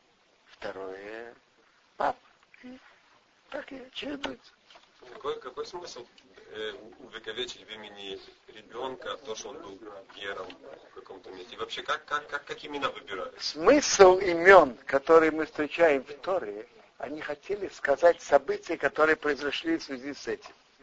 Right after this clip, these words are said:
Speaker 1: Выразить благодарность Богу. Смотри, Рувейн, Гейро Иси Берес Нохрио,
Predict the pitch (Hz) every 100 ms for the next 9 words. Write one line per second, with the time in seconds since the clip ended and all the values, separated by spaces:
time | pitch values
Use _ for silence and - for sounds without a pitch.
0 | - - - 127 208 262 233 214 165 170
1 | 151 151 170 156 139 - 123 110 - 147
2 | - 156 208 269 214 226 165 113 - _
3 | _ _ _ - - - 277 294 285 262
4 | 302 330 285 262 254 247 233 - 220 -
5 | 202 196 185 131